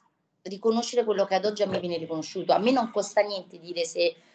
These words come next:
la mia collega Valeria, il mio collega Mirko, Paolo, Elvio, chiunque altro, siete bravi, perché a me viene detto, a me viene detto, a me viene riconosciuto,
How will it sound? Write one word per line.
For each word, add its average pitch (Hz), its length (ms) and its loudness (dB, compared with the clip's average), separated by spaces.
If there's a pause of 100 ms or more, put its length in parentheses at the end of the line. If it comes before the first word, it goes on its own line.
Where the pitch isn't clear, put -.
(180)
la 190 100 2
mia 196 200 4
collega 190 320 0
Valeria, 185 500 2
il 180 80 -8
mio 185 140 -12
collega 170 560 -4
Mirko, 165 1200 -2
Paolo, 196 720 4
Elvio, 196 640 -2
chiunque 262 580 -14
altro, 170 800 -8 (1040)
siete 196 280 -8
bravi, 156 600 -8
perché 202 260 -4
a 233 40 0
me 285 140 2
viene 180 220 -4
detto, 170 640 -4 (440)
a - 80 -6
me 226 180 -2
viene 180 220 0
detto, 262 400 -4
a 277 160 2
me 214 160 -4
viene 208 260 -4
riconosciuto, 180 1300 0